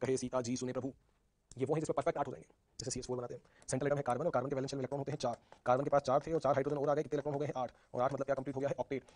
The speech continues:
जिनका perfect ऑक्टेट होता है, उसी को हम क्या नाम देते हैं? इलेक्ट्रॉन precise। और जिसमें आठ से कम थे, उसको क्या नाम दिया था? इलेक्ट्रॉन deficient। तीसरी category नाम दिया गया है इलेक्ट्रॉन रिच hydride। इलेक्ट्रॉन रिच का मतलब ये नहीं है कि आठ से ज़्यादा इलेक्ट्रॉन हो गए, क्योंकि आठ से ज़्यादा electron करने के लिए तो electron को वैकेंट डी में transfer करना पड़ेगा। हाइड्रोजन के बस में ऐसा नहीं होता कि इलेक्ट्रॉन को डी में फेंक दे, क्योंकि एक problem होती है, जिसको हम नाम देते हैं decontraction।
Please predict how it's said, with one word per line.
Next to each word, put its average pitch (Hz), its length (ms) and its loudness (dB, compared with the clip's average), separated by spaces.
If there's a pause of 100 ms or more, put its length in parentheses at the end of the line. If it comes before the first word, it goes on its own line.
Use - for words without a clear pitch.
जिनका 131 160 -2
perfect 175 220 0
ऑक्टेट 147 200 0
होता 143 180 0
है, 139 40 0
उसी 143 120 -4
को 143 60 -6
हम 139 60 -6
क्या 143 80 -2
नाम 139 100 -2
देते 131 120 -2
हैं? 135 40 -4
इलेक्ट्रॉन 135 300 -2
precise। 127 360 -6 (220)
और 123 60 -6
जिसमें 135 140 -2
आठ 139 80 2
से 131 60 -2
कम 151 100 -6
थे, 147 60 -4
उसको 139 140 -6
क्या 147 80 -4
नाम 143 100 -4
दिया 131 80 -2
था? 123 60 -4
इलेक्ट्रॉन 139 280 2 (160)
deficient। - 340 -14 (440)
तीसरी 120 140 -4
category 123 220 -6 (300)
नाम 127 180 4
दिया 143 120 8
गया 143 80 6
है - 60 0
इलेक्ट्रॉन 131 260 0
रिच 147 120 0
hydride। 117 220 -4 (240)
इलेक्ट्रॉन 143 240 4
रिच 139 100 0
का 151 60 0
मतलब 147 140 8
ये 131 80 12
नहीं 151 100 4
है 180 60 -2
कि 165 60 6
आठ 147 80 6
से 151 60 -2
ज़्यादा 139 100 4
इलेक्ट्रॉन 135 180 -2
हो 113 60 -4
गए, - 120 -8 (640)
क्योंकि - 160 -2
आठ 120 80 4
से - 20 -2
ज़्यादा 131 140 4
electron 131 200 0
करने 127 120 -2
के 135 60 -2
लिए 135 60 0
तो 147 80 4
electron 135 240 -2
को 151 60 2
वैकेंट 151 200 -2
डी 147 60 -2
में 170 80 0
transfer 147 160 -2
करना 123 120 -6
पड़ेगा। 127 160 -6 (640)
हाइड्रोजन 139 260 6
के 165 60 2
बस 156 100 6
में 156 40 6
ऐसा 160 100 6
नहीं 190 60 4
होता 190 100 2
कि 170 40 4
इलेक्ट्रॉन 170 160 0
को - 40 2
डी 151 60 2
में 156 80 2
फेंक 139 100 2
दे, 131 60 0
क्योंकि 135 120 0
एक 139 40 -2
problem 139 180 0
होती - 120 -2
है, 180 40 -2
जिसको 143 140 -6
हम 147 60 -4
नाम 143 80 -2
देते 143 120 -2
हैं 156 80 -4
decontraction। 147 400 0